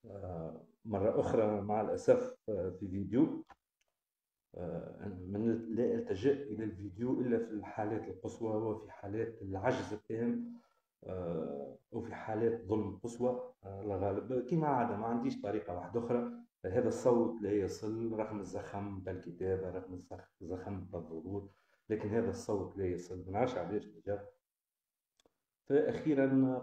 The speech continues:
قررت إنه كالعادة فيديو،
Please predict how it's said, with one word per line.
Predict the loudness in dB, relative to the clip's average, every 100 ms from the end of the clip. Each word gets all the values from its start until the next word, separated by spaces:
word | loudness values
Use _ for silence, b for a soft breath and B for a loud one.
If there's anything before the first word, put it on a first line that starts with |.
| 0
قررت | 2 2 2
إنه | 0 0 -4 -6
كالعادة | -6 0 2 4 2 -2 -10 -20 _ _
فيديو، | -4 0 2 4 4 2 -4